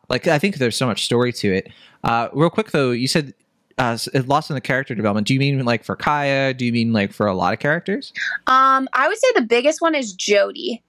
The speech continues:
Speaker 2: There is a lot more character development
Speaker 1: Mm.
Speaker 2: for him in the book. Um, and so you see a little bit more of Kaya's apprehension to build relationships.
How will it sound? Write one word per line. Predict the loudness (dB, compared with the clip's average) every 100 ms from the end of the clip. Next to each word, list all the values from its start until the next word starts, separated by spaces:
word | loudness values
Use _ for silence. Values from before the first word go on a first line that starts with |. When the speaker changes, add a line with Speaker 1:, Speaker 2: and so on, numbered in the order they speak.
| _
Speaker 2:
There | 2 2 2
is | 0
a | 0
lot | 2 2 2
more | 2 2
character | 0 -2 -2 -4 -6
development | 2 4 4 2 0
Speaker 1:
Mm. |
Speaker 2:
for | -2 -2
him | -2 0 0 -2
in | -2 0 0
the | 0
book. | 0 0 -2 -10 _ _ _ 0
Um, | 2 2 0 -4 -8 -14 _ -6
and | -4 -2
so | 0 2 2 -2 -4
you | -2 -2
see | 0 2 4
a | 4
little | 4 4
bit | 4 2
more | 4 4 4
of | 2 0 -4 -18 _ _ _ _
Kaya's | -4 0 0 0 0 0 -4 -12 -14 _ -4
apprehension | -4 -4 -8 -6 -4 -4 0
to | 2 2 2 2
build | 2 2 0
relationships. | -2 -2 -2 0 0 0 -6